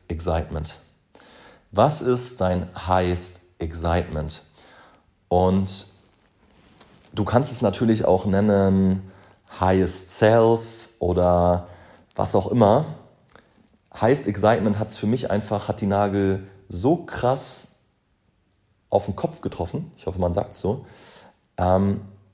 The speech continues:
es geht einfach nur darum, also es ist jedenfalls eine Wahrheit, die ich für mich so akzeptiert habe. Ja, ich fühle mich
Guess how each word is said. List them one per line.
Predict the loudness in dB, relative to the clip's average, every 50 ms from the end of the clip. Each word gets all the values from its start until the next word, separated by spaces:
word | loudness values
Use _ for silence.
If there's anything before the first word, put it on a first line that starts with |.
| _ _ _ _ _ _ _ _ _ _ _ -4
es | -4 -2 0
geht | 0 -2 -2 0 0
einfach | 0 0 0 0 0 0 0 0
nur | 2 2 2 2
darum, | 2 2 2 2 2 0 0 -2 -2 -6 -10 -20 _ _ _ _ _ _ _ _ _ _ -2
also | 0 0 2
es | 0 0
ist | 2
jedenfalls | 2 4 4 6 4 4 4 0 -4 -8 -10 -10 -4
eine | -2 0 2 4
Wahrheit, | 6 6 6 6 4 2 0 0
die | -2 -4
ich | -4 -4
für | -4 -4 -2
mich | 0 0 0 0 -2 -4
so | -4 -2 0 0 0
akzeptiert | 0 -4 -6 -10 -14 -12 -6 -2 -2 0 2 4
habe. | 4 4 4 4 0 -2 -4 -4
Ja, | 0 0 0 0 -2 -4 -12 -16
ich | -18 -18
fühle | -12 -4 -2 0 0 2
mich | 2 0 -2 -4 -8 -16